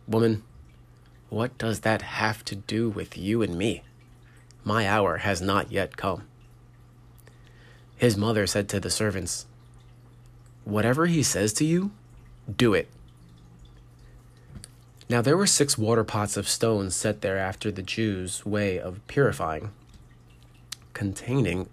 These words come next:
two or three metrites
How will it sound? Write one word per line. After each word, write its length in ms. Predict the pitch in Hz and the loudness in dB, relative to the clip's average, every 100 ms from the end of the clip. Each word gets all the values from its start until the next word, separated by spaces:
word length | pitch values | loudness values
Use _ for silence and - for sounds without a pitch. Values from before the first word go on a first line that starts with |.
| - | -10
two 400 | - - 113 104 - | -6 0 0 0 0
or 160 | 107 | -2
three 560 | 95 - - 101 95 101 - - - - - - - - - - | -2 -6 -4 -2 -2 -4 -10 -20 -20 -20 -20 -20 -20 -20 -20 -6
metrites 680 | 113 113 - 85 104 - - | -2 -2 -2 -4 -4 -8 -8